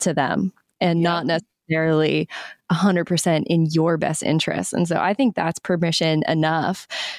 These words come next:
Speaker 1: to pump the brakes and really consider saying no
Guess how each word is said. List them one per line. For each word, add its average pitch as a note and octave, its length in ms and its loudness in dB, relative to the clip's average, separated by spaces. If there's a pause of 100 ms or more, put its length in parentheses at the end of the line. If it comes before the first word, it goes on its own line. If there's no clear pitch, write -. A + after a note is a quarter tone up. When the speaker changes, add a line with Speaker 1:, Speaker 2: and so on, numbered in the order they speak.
(140)
Speaker 1:
to D#3 880 2
pump E3+ 260 0
the E3 120 -6
brakes E3+ 580 -2
and F3 220 2
really A#3+ 240 4
consider F3 680 2 (260)
saying G3 380 2
no G3+ 460 2